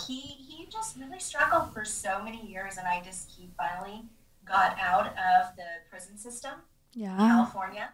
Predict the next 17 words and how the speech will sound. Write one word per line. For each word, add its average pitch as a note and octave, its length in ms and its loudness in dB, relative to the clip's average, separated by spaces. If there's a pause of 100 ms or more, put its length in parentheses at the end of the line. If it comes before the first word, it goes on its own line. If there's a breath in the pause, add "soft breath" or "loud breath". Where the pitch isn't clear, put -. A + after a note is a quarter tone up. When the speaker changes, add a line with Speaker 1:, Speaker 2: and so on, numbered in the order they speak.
(600)
Speaker 1:
and, F#3 420 4
um, F3+ 640 -2
had F3+ 200 -18
been F3+ 120 -12
on F3+ 140 -8 (120)
parole E3+ 360 -6
there G3 260 -2
for E3+ 120 -10
twelve - 420 -8
years, - 600 -14
got G#3+ 80 -4
Speaker 2:
Wow. F3 380 6
Speaker 1:
released - 320 -10
in - 60 -20 (320)
two - 160 -20
thousand F3+ 420 2
nineteen. A3 600 -18